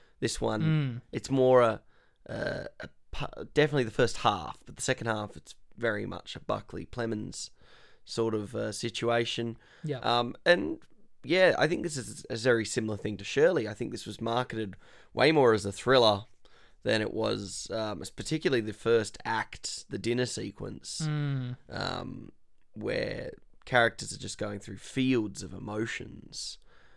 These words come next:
Speaker 1: Um, definitely feels uneasy, but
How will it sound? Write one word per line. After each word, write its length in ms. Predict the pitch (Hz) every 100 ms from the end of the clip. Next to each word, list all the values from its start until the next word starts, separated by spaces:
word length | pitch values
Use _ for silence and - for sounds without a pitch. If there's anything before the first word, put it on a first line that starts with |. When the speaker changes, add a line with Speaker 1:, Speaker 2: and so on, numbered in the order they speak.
| - - 131
Speaker 1:
Um, 680 | 110 98 92 87 69 62 - - - - - - - - - - - - -
definitely 380 | 151 165 180 165
feels 240 | 147 139 117
uneasy, 640 | 117 - 123 120 98 - -
but 240 | 123 -